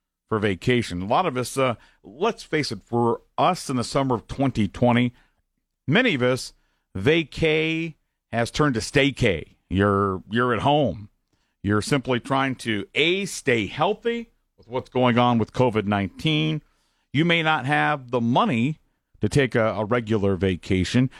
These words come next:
You may not even have, uh, enough, uh, dimes to rub together to perhaps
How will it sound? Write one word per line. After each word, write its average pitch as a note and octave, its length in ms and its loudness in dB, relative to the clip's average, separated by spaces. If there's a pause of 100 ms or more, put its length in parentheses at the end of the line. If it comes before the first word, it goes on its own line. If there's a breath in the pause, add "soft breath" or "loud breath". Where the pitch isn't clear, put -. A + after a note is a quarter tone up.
(140 loud breath)
You G3 100 2
may B3+ 180 0
not D#3+ 260 -2
even D3+ 180 -4
have, D3+ 400 0
uh, B2+ 240 2
enough, D3 380 -4
uh, C#3 100 0
dimes C#3 560 -2
to C3+ 100 -2
rub C#3 320 0
together B2+ 600 0 (480)
to B2 420 2
perhaps D3+ 640 -4